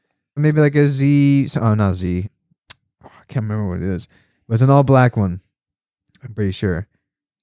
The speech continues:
How the fuck do you afford that in this, in this economy, in this ghetto? How the fuck? Me, I'm like, "Hey, man, my car was like thirty G's,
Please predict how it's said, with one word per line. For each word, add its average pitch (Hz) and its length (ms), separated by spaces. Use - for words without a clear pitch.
How 392 80
the 381 80
fuck 285 260
do 262 60
you 233 120
afford 196 340
that 160 280
in 175 140
this, 180 280
in 180 160
this 180 280
economy, 156 720
in 165 160
this 160 180
ghetto? 139 420
How 311 120
the 233 60
fuck? - 240
Me, 226 500
I'm 160 80
like, 175 140
"Hey, 220 160
man, 175 240
my 160 120
car 170 220
was 147 120
like 127 140
thirty 120 260
G's, 107 480